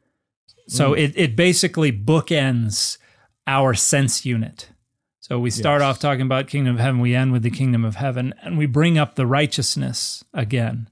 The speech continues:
Speaker 1: Uh,
Speaker 2: Right.
Speaker 1: those, we have those who hunger and thirst after righteousness. So, um, one of the problematic features of seeking a better world for everyone and recognizing the pathetic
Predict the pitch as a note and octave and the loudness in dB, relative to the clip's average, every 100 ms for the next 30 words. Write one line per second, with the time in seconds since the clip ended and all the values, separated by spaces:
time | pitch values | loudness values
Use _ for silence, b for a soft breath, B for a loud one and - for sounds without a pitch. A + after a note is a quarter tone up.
0 | b b b - B2 A#2 C3 C3+ A#2 C3+ | b b b -6 -2 0 2 2 0 -2
1 | A#2+ C3+ C3+ C3 A2 A#2+ B2+ - - - | -2 0 0 0 0 0 -2 -6 -4 0
2 | D3 C3+ A2+ C#3 B2 C3+ B2 B2+ A#2+ B2 | 2 2 0 -2 -2 -2 -2 -2 -4 -4
3 | A#2+ - B2+ C3+ C3 - - B B B | -4 -6 -6 -6 -6 -8 -14 B B B
4 | - - D3 C#3+ C#3+ C#3 C#3 C3+ C3+ C3 | -4 2 4 4 2 2 2 2 0 -2
5 | - _ _ _ _ - - - D#3+ D#3 | -10 _ _ _ _ -20 -20 -10 -2 2
6 | D#3 F3+ F3 D#3+ D#3+ F3 F3 E3 - - | 4 6 4 2 2 2 2 -2 -8 -14
7 | - C#3+ C#3+ F3+ E3+ E3+ E3+ - G#3+ G3+ | -2 0 2 2 2 2 -2 -4 -6 -4
8 | D#3+ D3 C#3 - b b b C3 C3 A#2+ | -2 -2 -4 -12 b b b 0 0 0
9 | - - F#3+ F#3 F3 D3+ D3+ D3+ C#3+ C#3+ | 0 2 2 2 2 4 4 4 4 2
10 | C#3+ C#3 - D3 - F3+ F#3+ D3+ A2+ A2+ | 2 0 -2 -4 -2 -2 2 2 4 4
11 | A#2 D#3+ - C#3 C3 B2+ C#3 D#3 C#3 C3+ | 2 -2 -4 -2 0 0 0 0 2 2
12 | C3 A2+ B2+ B2 A2+ A#2+ A#2 A2+ - - | 2 2 2 2 0 0 0 -2 -6 -10
13 | - A2 - C#3+ B2+ - - - | -6 -4 -2 0 -2 -4 -18 -14